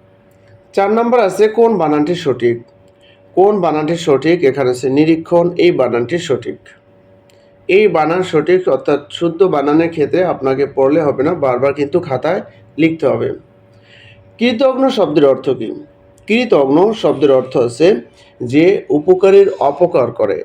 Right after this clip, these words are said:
যে উপকারীর অপকার করে তাকে বলে কৃতঘ্ন। ইঁদুর কপালে শব্দের অর্থ কী? ইঁদুর কপালে শব্দের অর্থ হচ্ছে নিতান্ত মন্দভাগ্য, নিতান্ত মন্দভাগ্য।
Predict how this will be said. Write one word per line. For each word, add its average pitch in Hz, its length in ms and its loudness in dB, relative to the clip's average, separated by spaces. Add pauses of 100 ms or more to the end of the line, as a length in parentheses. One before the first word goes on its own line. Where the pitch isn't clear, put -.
(100)
যে 165 180 2
উপকারীর 175 760 2
অপকার 131 500 0
করে 131 200 2
তাকে 127 280 -2
বলে 165 240 4
কৃতঘ্ন। 110 760 -2 (2250)
ইঁদুর 220 320 2
কপালে 170 600 2 (240)
শব্দের 160 400 2
অর্থ 127 240 0
কী? 120 280 -6 (120)
ইঁদুর 208 320 2
কপালে 165 600 2 (100)
শব্দের 151 420 0
অর্থ - 300 -2
হচ্ছে 165 280 0 (460)
নিতান্ত 202 440 2
মন্দভাগ্য, 123 680 2
নিতান্ত 170 500 2 (500)
মন্দভাগ্য। 123 720 0